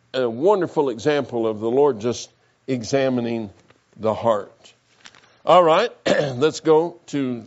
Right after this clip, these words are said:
Second Samuel chapter nineteen. We're about right on schedule, not bad here.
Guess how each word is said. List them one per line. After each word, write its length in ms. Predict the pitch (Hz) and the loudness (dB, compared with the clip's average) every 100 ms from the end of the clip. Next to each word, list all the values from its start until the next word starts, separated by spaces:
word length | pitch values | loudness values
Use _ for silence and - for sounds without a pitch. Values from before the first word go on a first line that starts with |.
| - | -12
Second 360 | - 143 120 | -6 -4 -4
Samuel 400 | 110 113 113 139 | -4 -4 -4 -6
chapter 320 | 156 110 107 107 | -6 -8 -6 -6
nineteen. 600 | 110 113 117 190 113 101 | -4 -4 -6 -8 -8 -10
We're 120 | - | -6
about 260 | 220 139 117 | -2 -2 0
right 160 | 107 | -2
on 160 | 107 98 | -2 -6
schedule, 420 | - 101 101 139 | -10 -10 -8 -8
not 240 | 143 123 95 | -8 -8 -8
bad 240 | 95 92 | -10 -10
here. 200 | 92 | -12